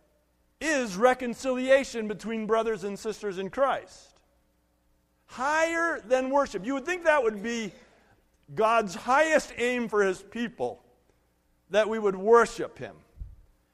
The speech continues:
But he's saying, if while you're worshiping, what does it say?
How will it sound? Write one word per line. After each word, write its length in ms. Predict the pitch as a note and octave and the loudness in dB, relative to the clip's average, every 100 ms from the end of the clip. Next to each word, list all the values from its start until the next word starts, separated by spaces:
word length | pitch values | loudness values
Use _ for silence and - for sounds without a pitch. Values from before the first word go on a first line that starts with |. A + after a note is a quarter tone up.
| _ - | _ -8
But 120 | F3 | -6
he's 180 | B3+ C#4 | -4 -2
saying, 380 | B3+ A3 F#3+ C#3+ _ _ _ _ - | 0 0 -4 -12 _ _ _ _ -6
if 300 | F4 F#4 - _ | -4 -4 -8 _
while 260 | A3+ C#4+ D#4+ | -4 0 0
you're 200 | D4+ C#4+ | 0 -2
worshiping, 760 | B3+ D4 D4+ A#3 G3 D3+ B2 C3 | 4 4 4 -2 -10 -10 -12 -6
what 120 | A#3 | -6
does 120 | C4 | -6
it 100 | B3+ | -8
say? 440 | - B3 F#3 A2+ | -4 0 0 -2